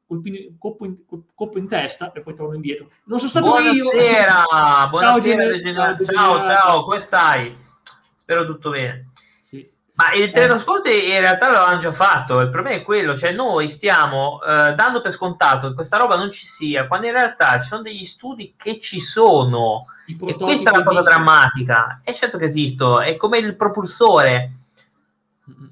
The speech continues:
Speaker 2: Come si involverà l'umanità?
Speaker 1: Involverà, eh, lo so.
Speaker 2: Beh, guarda, ti-, io la mia idea è che, eh, evolveremo dal punto di vista tecnologico, ma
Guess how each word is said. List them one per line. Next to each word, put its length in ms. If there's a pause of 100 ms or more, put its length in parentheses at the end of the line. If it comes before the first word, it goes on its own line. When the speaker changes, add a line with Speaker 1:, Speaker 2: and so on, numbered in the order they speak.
(200)
Speaker 2:
Come 240
si 160
involverà 560
l'umanità? 540
Speaker 1:
Involverà, 760
eh, 60
lo 120
so. 200
Speaker 2:
Beh, 240
guarda, 520
ti-, 200
io 400
la 180
mia 160
idea 280
è 40
che, 400 (400)
eh, 340
evolveremo 1080
dal 160
punto 160
di 80
vista 300
tecnologico, 640
ma 260